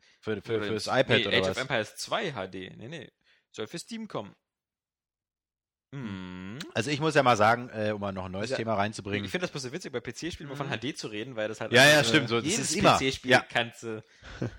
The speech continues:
Speaker 1: StarCraft zwei.
Speaker 2: Ja, nächste Woche.
Speaker 1: Heart of Swarm.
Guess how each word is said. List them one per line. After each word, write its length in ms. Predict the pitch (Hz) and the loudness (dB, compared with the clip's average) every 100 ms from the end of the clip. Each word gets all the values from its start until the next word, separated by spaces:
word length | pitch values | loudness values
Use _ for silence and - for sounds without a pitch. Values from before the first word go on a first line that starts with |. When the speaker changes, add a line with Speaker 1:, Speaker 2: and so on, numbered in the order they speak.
| 120 - _ _ _ _ - | -10 -10 _ _ _ _ -8
Speaker 1:
StarCraft 380 | - 165 180 - | -2 -2 -4 -10
zwei. 320 | - 202 101 - _ _ _ - | -6 -4 -6 -10 _ _ _ -6
Speaker 2:
Ja, 300 | 113 98 92 _ _ _ | -4 -4 -8 _ _ _
nächste 260 | - 110 - | -18 -10 -8
Woche. 240 | 202 - - | -8 -12 -4
Speaker 1:
Heart 160 | 120 127 | 0 0
of 100 | - | -2
Swarm. 320 | 190 165 | -8 -8